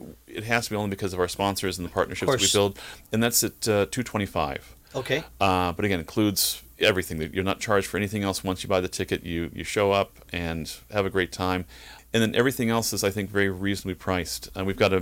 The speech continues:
Speaker 1: an amazing dinner that we're doing. Susan Feniger, uh, she is a, a award-winning chef, Two Hot Tamales, the Border Grill.
Speaker 2: Wow.
Speaker 1: Uh, we are the West Coast premiere for her documentary. We're doing a, a wonderful dinner at the resort at Pelican Hill.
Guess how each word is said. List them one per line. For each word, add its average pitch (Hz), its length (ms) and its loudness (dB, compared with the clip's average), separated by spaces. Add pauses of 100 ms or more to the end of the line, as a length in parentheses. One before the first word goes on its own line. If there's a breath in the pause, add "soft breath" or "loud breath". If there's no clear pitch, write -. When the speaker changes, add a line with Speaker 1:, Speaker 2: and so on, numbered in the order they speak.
Speaker 1:
an 107 80 -2
amazing 107 440 2
dinner 113 400 4 (120)
that 110 160 2
we're 110 100 0
doing. 113 420 2 (420 loud breath)
Susan 120 280 -2
Feniger, 117 520 2 (140)
uh, 90 800 0
she 104 420 -2
is 98 240 0
a, 90 260 2 (380 loud breath)
a 85 400 -2
award-winning 104 460 0
chef, - 500 -2
Two 120 140 -4
Hot 104 140 0
Tamales, 98 720 0
the 90 80 -10
Border 98 260 0
Grill. 95 440 2 (180 loud breath)
Speaker 2:
Wow. 117 240 -2
Speaker 1:
Uh, 90 160 2
we 101 220 2
are 101 140 4
the 92 260 0
West 95 320 2
Coast 104 240 0
premiere 101 240 -2
for 92 180 -6
her 107 160 0
documentary. 104 600 0
We're 98 80 -2
doing 98 320 -2
a, 85 180 -2
a 92 80 -2
wonderful 101 440 -4
dinner 104 360 0 (400 loud breath)
at 98 140 0
the 98 60 -6
resort 92 260 2
at - 60 -14
Pelican 92 320 0
Hill. 110 340 -4